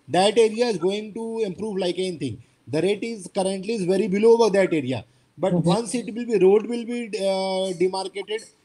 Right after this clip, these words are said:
Speaker 1: the rate will be grow like anything.
Speaker 2: Uh,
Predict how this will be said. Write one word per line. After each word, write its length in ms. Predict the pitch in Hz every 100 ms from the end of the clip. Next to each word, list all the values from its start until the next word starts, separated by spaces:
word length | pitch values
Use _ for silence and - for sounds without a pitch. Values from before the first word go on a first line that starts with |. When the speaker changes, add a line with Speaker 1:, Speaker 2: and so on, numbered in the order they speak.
| - 135
Speaker 1:
the 80 |
rate 200 | 180 208 220
will 100 | 226
be 100 | 208
grow 160 | 196
like 260 | 202 196 185
anything. 340 | 156 123 101 - _ _ _ _ _ _ _ _ _ _ - -
Speaker 2:
Uh, 100 | 233